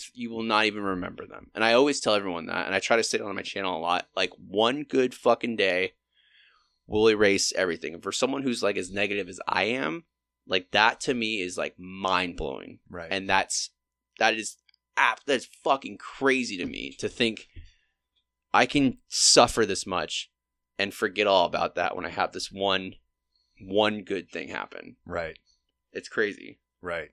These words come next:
Speaker 2: Yeah. Yeah. That's, it's, it's funny too. Um, w-, what,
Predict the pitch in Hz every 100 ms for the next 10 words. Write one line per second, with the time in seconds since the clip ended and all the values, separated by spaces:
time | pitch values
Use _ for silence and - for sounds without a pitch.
0 | _ 87 87 82 - - 98 87 87 -
1 | - 131 107 - _ _ _ 135 - -
2 | 143 127 - - 131 107 113 - 156 120
3 | 107 - 104 92 92 95 - _ _ _
4 | _ _ - _ _ _ _ _ _ _
5 | _ _ _ _ _ _ - 123 - 123
6 | 113 123 117 - -